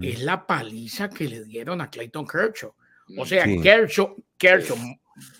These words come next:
Speaker 1: eh,
Speaker 3: No, muy
Speaker 1: independiente,
Speaker 3: mal.
Speaker 1: o sea, aparte del
Speaker 3: Mm.
Speaker 1: título que reseñaba Dani en la pandemia, eh, que ahí se quitó prácticamente el micro de la espalda,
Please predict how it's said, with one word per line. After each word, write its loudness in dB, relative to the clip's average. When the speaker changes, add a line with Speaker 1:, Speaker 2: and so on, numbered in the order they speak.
Speaker 1:
eh, -10
Speaker 3:
No, -8
muy -6
Speaker 1:
independiente, 2
Speaker 3:
mal. 2
Speaker 1:
o 2
sea, -2
aparte 6
del 4
Speaker 3:
Mm. 0
Speaker 1:
título 2
que 2
reseñaba 2
Dani 2
en -12
la -10
pandemia, -2
eh, -6
que -4
ahí 0
se 2
quitó 0
prácticamente -2
el 4
micro -2
de 0
la -4
espalda, -6